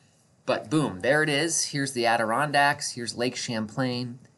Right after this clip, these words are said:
and the Green Mountains of Vermont. Good, so you've learned how to add data, uh, stream a base map. Let's talk a little bit about moving around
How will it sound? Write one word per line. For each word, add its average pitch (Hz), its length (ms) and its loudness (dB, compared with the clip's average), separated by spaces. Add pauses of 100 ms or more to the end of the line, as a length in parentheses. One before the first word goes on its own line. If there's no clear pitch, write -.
(120)
and 107 200 -4
the 107 60 -4
Green 117 360 -2
Mountains 107 560 -2 (360)
of 104 200 -4
Vermont. 98 520 -6 (1600)
Good, 156 200 0
so 123 120 -2
you've 127 160 -2
learned 214 240 -4
how 185 120 -2
to 143 120 -2
add 160 260 -2
data, 156 440 0 (460)
uh, 101 220 -6 (260)
stream - 400 -4
a 160 60 -2
base 131 340 -2
map. 120 360 -4 (720)
Let's 175 200 -2
talk 180 280 -2
a 147 40 -4
little 165 200 -2
bit 180 140 0
about 127 400 0
moving 165 400 0
around 117 560 -2